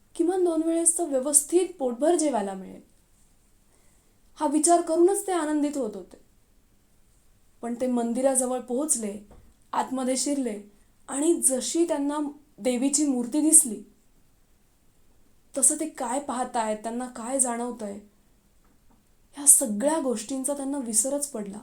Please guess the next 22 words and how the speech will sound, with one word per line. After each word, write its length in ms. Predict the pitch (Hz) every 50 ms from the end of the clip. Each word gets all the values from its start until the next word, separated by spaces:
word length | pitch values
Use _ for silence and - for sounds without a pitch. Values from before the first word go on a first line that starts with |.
| - - 214
आणि 180 | 233 254 247 -
ते 100 | 262 262
भान 540 | 254 226 208 208 - - 220 233 254 277 277 277
हरपून 600 | - - 240 220 214 208 - - 311 330 330 339
त्या 120 | 349 330
देवीच्या 420 | 277 285 262 247 269 262 277 277
मूर्तीकडे 500 | 262 233 233 220 208 - - - 233 226
पाहत 340 | 220 - 220 214 214 214 214
राहिले. 440 | - 202 202 185 190 - - - _ _ _ _ _ _ _ _ _ _ _ _ _ _ _ _ _ _ _ _ _ _ -
ते 80 | - 233
मूर्तीसमोर 640 | 226 220 220 214 208 220 240 226 240 233 233 233
येऊन 220 | 233 233 226 233 240 -
उभे 220 | 226 185 202 240
राहिले, 420 | 277 277 269 247 220 202 196 190 196 - - _ _ _ _ _ _ -
त्यांनी 400 | 240 233 233 240 254 269 285 285 - _ _ _ - -
मनोभावे 760 | 233 233 240 247 247 247 269 294 285 262 233 240 233 247 311 339
देवीला 340 | 320 302 277 285 277 285
नमस्कार 540 | 285 262 247 240 240 240 - - 247 240 240
केला 320 | 247 240 220 208 202 202 202 208 - - - _ - _ - _ _ _ _ _ _ _ _ - _ _ _ _ _ _ _ _ _ _ _ _ _ _ _ -
आणि 160 | 208 226 240
मागणं 400 | 240 226 220 202 185 202 226 254
मागितलं, 480 | 262 233 214 196 208 202 208 214 226